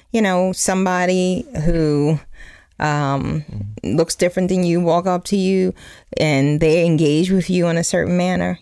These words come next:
Speaker 1: you might have to mirror that a little bit
Speaker 2: Mm.
Speaker 1: and not, not being yourself, but just engaging in a way that maybe you wouldn't be talking to your childhood friend,
Speaker 2: Okay.
Speaker 1: you know.
Speaker 2: So you're talking about taking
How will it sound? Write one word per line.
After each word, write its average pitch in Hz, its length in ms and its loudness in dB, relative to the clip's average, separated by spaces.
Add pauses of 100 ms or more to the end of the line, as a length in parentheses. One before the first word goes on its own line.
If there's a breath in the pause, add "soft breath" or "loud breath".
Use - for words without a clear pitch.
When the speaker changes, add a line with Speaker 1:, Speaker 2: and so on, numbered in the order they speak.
Speaker 1:
you 220 160 2
might 254 160 2
have 226 300 0
to - 80 -2
mirror 202 380 2
that 135 320 -2
a - 60 -4
little 135 240 -2
bit 135 380 -2
Speaker 2:
Mm. 104 320 0
Speaker 1:
and 185 240 2
not, 202 380 -2 (240)
not 170 380 -2
being 180 400 0
yourself, 139 760 -2
but 165 200 -2
just 175 640 0 (540 loud breath)
engaging 165 680 2
in 147 140 0
a 156 80 0
way 156 540 0
that 160 400 0
maybe 165 320 0
you 160 280 0
wouldn't 147 880 0 (380 loud breath)
be 156 460 0
talking 160 380 -2
to - 140 -4
your 160 220 0
childhood 151 400 0
friend, 151 540 -2 (280 loud breath)
Speaker 2:
Okay. - 240 2
Speaker 1:
you 156 40 2
know. 139 260 -2 (100)
Speaker 2:
So - 140 -6
you're 147 100 0
talking 139 240 2
about 98 180 0
taking 95 540 -2